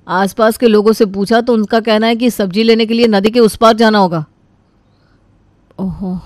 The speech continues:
परेशान मत हो, नई जगह रहने आए हैं ना, धीरे धीरे ही एडजस्ट कर पाएंगे।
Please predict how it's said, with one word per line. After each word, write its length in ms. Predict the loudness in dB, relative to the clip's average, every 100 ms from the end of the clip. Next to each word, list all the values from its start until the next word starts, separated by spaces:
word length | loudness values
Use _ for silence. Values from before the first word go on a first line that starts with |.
| -18 _ _ _ -20 -20 _ -2
परेशान 440 | -2 0 -2 0
मत 200 | -2 -2
हो, 220 | -4 -4 _ -8
नई 260 | -4 0 2
जगह 220 | 2 2
रहने 260 | 0 0 0
आए 220 | 0 0
हैं 80 | -2
ना, 180 | -2 -6 _ _ -6
धीरे 300 | -2 0 0
धीरे 220 | 2 2
ही 120 | 2
एडजस्ट 360 | 0 0 -6 -4
कर 120 | -6
पाएंगे। 340 | -4 -6 -6